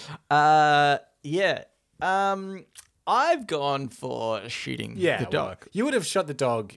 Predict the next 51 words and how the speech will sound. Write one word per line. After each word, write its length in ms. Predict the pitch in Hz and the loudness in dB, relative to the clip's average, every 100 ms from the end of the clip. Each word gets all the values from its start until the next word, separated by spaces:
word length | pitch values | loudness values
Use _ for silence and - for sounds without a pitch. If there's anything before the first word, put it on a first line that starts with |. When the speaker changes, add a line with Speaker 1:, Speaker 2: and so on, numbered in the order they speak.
| _ | _
Speaker 2:
even 220 | 143 135 131 | -4 -2 -2
if 80 | |
it 40 | 117 | -2
wasn't 140 | 110 | 0
Speaker 1:
Yeah. 60 | 120 | 0
Speaker 2:
mauling 280 | 117 113 104 | 0 -2 -4
their 120 | 98 | -8
child. 240 | 92 113 - - | -8 -8 -8 -2
You're 100 | 180 | 4
like, 200 | 175 143 170 | 4 4 -2
"It 100 | 170 | 0
looked 200 | 156 139 | 0 0
like 100 | 107 | -4
it 40 | |
was 100 | 107 | -8
gonna 140 | 110 101 | -8 -10
maul 260 | 90 85 | -12 -14
him." 80 | - _ | -18 _
Speaker 1:
If 160 | 156 180 | -4 0
I 200 | 214 254 | 0 2
ever 200 | 190 165 | 2 2
had 160 | 143 123 | 0 -2
a 40 | |
gun 380 | 123 117 92 - _ | -2 -2 -4 -12 _
and 140 | 123 120 | -4 -2
I 40 | |
was 100 | 120 | -2
walking 220 | 120 117 | -2 -4
down 120 | 117 113 | -6 -8
the 80 | |
street 220 | - - - - - | -4 -4 -4 -10 -4
and 120 | 117 | -2
there 80 | 123 | 0
was 120 | 117 | -2
a 40 | 117 | -2
dog, 380 | 127 104 - - _ - | -2 -2 -4 -18 _ -8
I 80 | 117 | -2
might 200 | 120 113 | -2 -2
just 140 | 117 | -8
shoot 200 | - 123 | -8 -8
it 100 | - _ 143 - _ | -10 _ -20 -20 _
just 240 | - 113 123 | -10 -6 -2
out 220 | 113 107 | 0 -2
of, 240 | 117 - _ _ _ | -4 -12 _ _ _
uh, 400 | 127 127 127 127 | -4 -4 -4 -4
habit. 280 | 117 - - _ | -4 -6 -10 _
Speaker 2:
Yeah. 140 | 151 | -2
Speaker 1:
There 80 | 175 | 0
was, 400 | 226 247 214 - - | 0 -2 -6 -12 -6
um, 680 | 135 123 120 120 117 113 - _ 131 | -2 2 2 0 -2 -10 -14 _ -2
a 680 | 120 113 110 110 110 101 | 0 2 0 -4 -6 -8